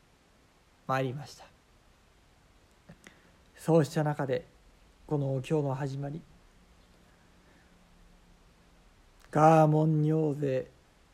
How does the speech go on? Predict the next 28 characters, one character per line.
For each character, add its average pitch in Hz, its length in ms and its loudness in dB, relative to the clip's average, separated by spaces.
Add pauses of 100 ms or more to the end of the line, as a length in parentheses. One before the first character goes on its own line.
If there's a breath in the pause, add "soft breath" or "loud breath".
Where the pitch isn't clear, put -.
(120)
も 165 180 2
し - 120 -4
く 165 120 -2
は 143 240 0 (240)
尿 170 400 6
税 165 380 8
ガ 170 260 4
ー 165 40 2
モ 139 140 -2
ン、 131 140 -12 (3000 soft breath)
「私 156 400 -2
は 165 160 0
こ 165 140 -8
の 202 140 -2
よ 196 220 2
う 180 40 0
に 160 100 -2
聞 - 120 -14
か 156 100 -4
せ 151 140 -12
て 139 100 -6
い 127 60 -8
た 131 100 -6
だ 120 140 -8
き - 120 -20
ま 123 100 -12
し - 100 -20
た」。 - 100 -20